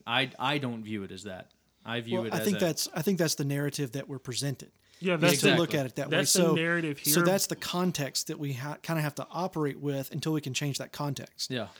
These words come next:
Speaker 2: And, and so I'm happy
Speaker 3: That's,
Speaker 2: to change it.
Speaker 3: that's the narrative here, but I'll be honest that, um,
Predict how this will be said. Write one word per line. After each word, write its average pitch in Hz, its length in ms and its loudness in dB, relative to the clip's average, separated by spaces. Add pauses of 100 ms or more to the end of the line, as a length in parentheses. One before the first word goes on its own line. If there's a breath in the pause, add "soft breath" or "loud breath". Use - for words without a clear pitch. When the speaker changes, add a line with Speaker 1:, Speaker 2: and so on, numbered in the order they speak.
(260 loud breath)
Speaker 2:
And, 135 240 -8
and 135 160 -4
so 131 220 -4
I'm 135 160 -4
happy 147 260 0
Speaker 3:
That's, 196 160 4
Speaker 2:
to - 40 -2
change 170 200 0
it. 160 140 -10
Speaker 3:
that's 175 220 0
the 175 120 0
narrative 156 500 4
here, 165 180 0
but 151 160 0
I'll 156 120 4
be 151 160 2
honest 151 460 0
that, 139 280 0 (640 loud breath)
um, 127 640 0